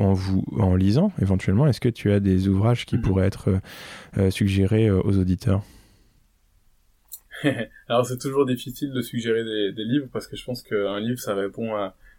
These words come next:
Speaker 2: à un contexte particulier,
Speaker 1: Mhm.
Speaker 2: à des questions que, qu'on se pose. En tout cas, euh,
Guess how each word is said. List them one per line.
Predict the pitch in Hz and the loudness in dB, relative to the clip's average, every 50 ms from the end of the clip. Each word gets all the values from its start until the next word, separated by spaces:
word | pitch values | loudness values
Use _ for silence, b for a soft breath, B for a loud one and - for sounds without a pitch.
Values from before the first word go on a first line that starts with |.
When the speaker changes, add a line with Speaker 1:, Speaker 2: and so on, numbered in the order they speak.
| b | b
Speaker 2:
à | - 98 101 | -6 -4 -4
un | 101 | -4
contexte | - - 120 117 127 123 - - | -4 -6 -4 -4 -4 -6 -4 -8
particulier, | 110 - - - - - 113 104 95 110 | -8 -8 -8 -16 -8 -2 2 2 2 4
Speaker 1:
Mhm. | 113 | 2
Speaker 2:
à | 107 | 0
des | 104 104 | -2 -4
questions | - 110 107 - - 120 | -8 -8 -12 -10 -10 -10
que, | 117 - - 107 101 101 | -10 -8 -8 -8 -8 -8
qu'on | - 110 98 | -10 -14 -16
se | - - | -16 -8
pose. | - 123 139 143 - B B B B B B B | -4 -2 -2 -2 -4 B B B B B B B
En | - 113 | -10 -10
tout | 117 - 127 | -10 -10 -6
cas, | - 143 143 151 147 - - - | -2 0 0 0 0 -2 -6 -8
euh, | 117 113 110 110 110 110 110 | -6 -4 -4 -2 -2 -2 -4